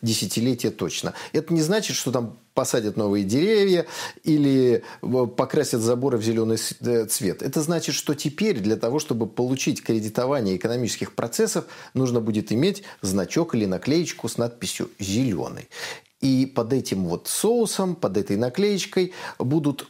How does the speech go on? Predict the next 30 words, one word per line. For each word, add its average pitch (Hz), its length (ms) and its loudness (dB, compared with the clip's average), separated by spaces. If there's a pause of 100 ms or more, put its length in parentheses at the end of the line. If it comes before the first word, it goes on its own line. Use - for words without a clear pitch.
(160)
удушать 156 600 2
сотрудничество 110 680 0
между 104 340 0
Европой 113 640 0
и - 220 -2
Россией, 175 540 0
удушать 120 560 0
нефтегазовую 104 840 0
сферу 82 380 -4
России 180 560 0 (220)
и - 120 -2
вообще 180 300 0
создавать 135 460 0
преференции 135 640 0
тем, 226 220 0
кому 185 420 0 (300)
им 147 100 2
захочется 135 540 -2
создавать 107 480 0
эти 113 140 -6
преференции. 85 800 -6 (280)
Ну, 226 140 0
как - 260 -2
это 196 140 -4
выглядит? 143 680 -6
А, 139 180 2
вы 147 80 2
знаете, 208 280 0
дорогие 110 300 0
друзья, 104 360 2